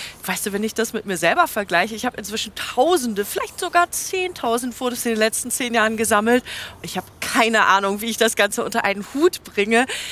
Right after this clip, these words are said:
Jetzt frag ich mich, wie macht ihr das denn mit diesen unfassbaren Mengen an,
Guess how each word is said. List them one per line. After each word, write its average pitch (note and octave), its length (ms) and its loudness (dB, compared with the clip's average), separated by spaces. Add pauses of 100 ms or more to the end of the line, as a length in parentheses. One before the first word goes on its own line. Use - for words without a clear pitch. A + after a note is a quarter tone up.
(140)
Jetzt - 340 -4
frag A3 300 0
ich A3 120 -6
mich, A3 220 -2 (100)
wie F#3+ 200 -6
macht F3 260 -2
ihr D#4+ 140 0
das C4 240 -2
denn F3+ 180 -4
mit F#3 140 -8
diesen F#3+ 260 -6
unfassbaren G#3+ 960 -4
Mengen B3 340 0
an, F#3+ 360 -4